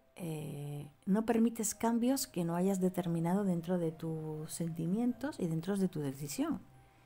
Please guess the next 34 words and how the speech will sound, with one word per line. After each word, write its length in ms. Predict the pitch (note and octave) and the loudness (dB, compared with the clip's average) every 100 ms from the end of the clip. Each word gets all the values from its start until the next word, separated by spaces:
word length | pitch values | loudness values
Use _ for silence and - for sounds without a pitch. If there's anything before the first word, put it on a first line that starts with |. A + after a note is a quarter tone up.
| - - | -20 -18
¿de 80 | C#3+ | -8
acuerdo? 320 | D3+ F3+ D4+ - - - - | -4 -2 -2 -8 -20 -20 -4
Utiliza 460 | F#3+ F#3 F3 E3 F#3 | 2 4 6 6 2
mensajes 480 | G3 G3+ A#3 B3+ B3+ | 2 0 -2 -2 -2
que 100 | F#3+ | -2
sugieren 380 | E3 - E3+ | -2 -2 0
cambios 340 | F3+ F3+ F3+ F3 | 2 2 0 0
positivos 640 | - F#3 F#3+ A3+ A#3 B3+ | -2 0 0 0 -2 -2
y 60 | F#3+ | -2
reconocen 540 | D#3+ D3 D3 - F#3+ | -4 -2 -2 2 2
errores 320 | D#3+ D#3 D#3+ | 2 0 0
del 120 | D#3 | -2
pasado, 480 | D3+ E3 - C#4+ - - - - | -4 -4 0 0 -2 -12 -20 -12
llevando 400 | - D#3+ D3+ D#3 | 0 2 4 4
a 60 | F3+ | 4
la 100 | F3+ | 4
víctima 460 | F#3+ - A#3+ A#3 F#3+ | 2 2 0 2 0
a 80 | |
cuestionar 640 | - F#3 E3+ - D#3+ E3 A3 | 2 4 4 2 0 0 0
si 160 | - | 0
podría 300 | F#3+ D#3+ F3+ | 0 2 2
haber 140 | G3 G#3+ | 4 4
un 120 | G3+ | 2
cambio 340 | F#3+ G#3+ A3 | 0 0 2
genuino 400 | B3 - F#3+ E3+ | 2 4 4 6
en 80 | F#3+ | 6
la 80 | F#3 | 4
relación. 460 | D#3 D3+ D3+ C#4+ A#3 - - - - - | 2 -2 -2 0 0 -4 -20 -20 -20 -16
Siempre 720 | - - G#3 B3 D4+ C#4 - D#4 | -6 0 2 2 0 -6 -4 -6
piden 480 | - C4 C4+ B3 | 2 8 8 8
un 140 | G#3+ G3+ | 4 0
cambio 360 | G3 F3 E3+ | 0 0 2
de 120 | D#3+ D3 | 0 -2
ti. 260 | - C3+ | -14 -16